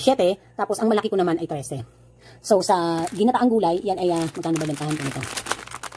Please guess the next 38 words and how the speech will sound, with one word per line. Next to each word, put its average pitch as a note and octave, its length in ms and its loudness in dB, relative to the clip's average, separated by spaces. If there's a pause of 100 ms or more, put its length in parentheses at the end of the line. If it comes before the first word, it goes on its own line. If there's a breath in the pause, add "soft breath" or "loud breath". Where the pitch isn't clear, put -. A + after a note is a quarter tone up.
(140)
Diba, - 160 -8
hindi D3+ 160 0
nilagyan C#3+ 320 -4
ng - 0 -
presyo. D3 320 -6 (560)
Ayun, F#3+ 240 4
twenty G#3+ 400 2
pesos, G3 400 0
twenty F#3 240 -2
pesos E3 240 -4
na. C#3+ 240 -4
Dati A3+ 240 4
eighteen. G#3 400 2 (160)
Tumaas G#3+ 240 0
kasi G3+ 160 -2
ang F#3+ 80 -2
kuha E3+ 160 -2
ko. D3+ 160 -4 (640)
Ayan. C#3 160 0 (480)
So, E3 400 0 (320 soft breath)
tres F#3+ 240 -4
pesos G#3+ 320 0
lang. G#3+ 320 0 (720 soft breath)
Ito F3+ 320 0
ay, E3 240 -2
ah, D3+ 160 -2 (640)
ano E3+ 160 0
ba D#3 80 -4
tong, D3+ 160 0 (640)
ano D#3+ 160 0
na C#3+ 80 0
to? C#3 160 -10 (400)
Alam G3 160 -2
ko G#3+ 80 -4
ito, F#3+ 160 -4
ano F3 160 -2
lang, D#3+ 160 -2
eh. C3 80 -8